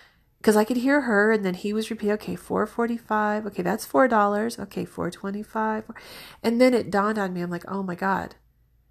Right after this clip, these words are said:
And I'm like, "Yeah, I should pay for his, I should pay for th-, for his." And then I did. It was just that easy. So just keep your eyes open,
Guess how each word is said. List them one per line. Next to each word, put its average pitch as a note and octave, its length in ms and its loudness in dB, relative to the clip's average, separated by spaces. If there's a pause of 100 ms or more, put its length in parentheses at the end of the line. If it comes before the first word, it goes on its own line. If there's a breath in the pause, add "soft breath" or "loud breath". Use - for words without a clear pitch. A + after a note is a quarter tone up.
(120)
And F#3 120 2
I'm F3 80 -2
like, F3 160 -6
"Yeah, F3+ 200 -4
I - 140 -4
should F3+ 240 -6
pay F#3 260 -4
for - 200 -10
his, F3+ 400 -8
I F#3+ 80 -6
should G3 180 -8
pay G#3+ 140 -2
for G3 240 -6
th-, - 180 -14
for F#3+ 120 -4
his." F3 360 -6 (180)
And G3 220 2
then G3 160 0
I G3+ 140 -2
did. G#3 400 -2 (840 soft breath)
It G#3 100 -2
was G3+ 140 2
just - 240 -4
that G3+ 140 2
easy. G3+ 260 -2
So G3 140 -2
just A#3 240 -4
keep B3 180 -2
your A3+ 140 2
eyes A3 200 0
open, F#3+ 460 -4